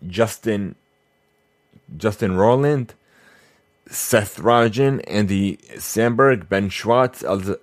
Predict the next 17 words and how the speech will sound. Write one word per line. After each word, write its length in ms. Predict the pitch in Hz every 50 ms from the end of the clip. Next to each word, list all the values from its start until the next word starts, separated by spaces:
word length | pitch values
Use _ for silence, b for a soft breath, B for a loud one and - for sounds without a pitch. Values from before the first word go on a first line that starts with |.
| -
Elizabeth 680 | 87 92 95 107 120 104 113 95 107 104 92 - - -
Shue, 460 | - - - - 151 165 180 160 139 - _ _ _ b b b b b b b b b b
Kevin 460 | - - 117 113 104 110 110 107 104
Smith, 520 | 87 - - 135 147 151 147 147 123 - - -
Anthony 380 | 110 120 117 - - 110 107 101
Starr, 580 | - - - 135 139 143 147 147 139 135 - b b b b b b b b b b b b b _ _ _ _ _ _ _ _ _ -
Nathan 800 | 85 95 104 113 120 117 110 - - 113 104 104 98 82 - _ _ _ _
Pedrad, 720 | - 107 107 92 90 101 120 131 139 139 127 101 - - -
Simon 360 | - - 113 110 104 101 95
Pegg, 640 | - - - 139 135 135 139 139 113 - - - b b b b b b b b b b b b _ _ _ _ _ _ _ _ -
Kenan 340 | - 123 117 110 107 107 110
Thompson, 680 | - - 123 131 127 120 - - 139 135 131 127 - - - -
Aisha 560 | 78 92 98 110 113 110 - - - 117 98
Tyler, 580 | - - 113 113 120 123 131 139 139 135 - - -
and 260 | 82 92 92 92 92
Young 340 | 98 113 120 131 131 110 87
Jung, 460 | 85 101 107 110 113 113 101 92 -